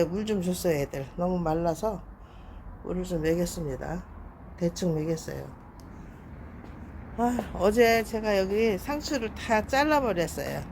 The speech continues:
이렇게. 이렇게 잘라주면 여기서 상추가 또 나오거든요. 대를 자르면 대 자-, 나온 자리에서 상추가 또 나옵니다. 그리고 고추가,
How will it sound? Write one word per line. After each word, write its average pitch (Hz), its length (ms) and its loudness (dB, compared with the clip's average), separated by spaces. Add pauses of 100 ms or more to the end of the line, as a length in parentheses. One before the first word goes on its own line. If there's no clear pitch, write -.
(100)
이렇게. 151 320 -8 (560)
이렇게 202 160 -6
잘라주면 262 800 4 (420)
여기서 208 300 2
상추가 247 460 -4
또 285 140 2
나오거든요. 185 760 6 (920)
대를 214 380 8
자르면 233 600 0
대 208 300 0
자-, 190 200 -2 (260)
나온 190 340 6
자리에서 180 680 0 (140)
상추가 190 400 -4
또 180 240 -6 (800)
나옵니다. 175 560 4
그리고 147 180 -4
고추가, 240 400 -4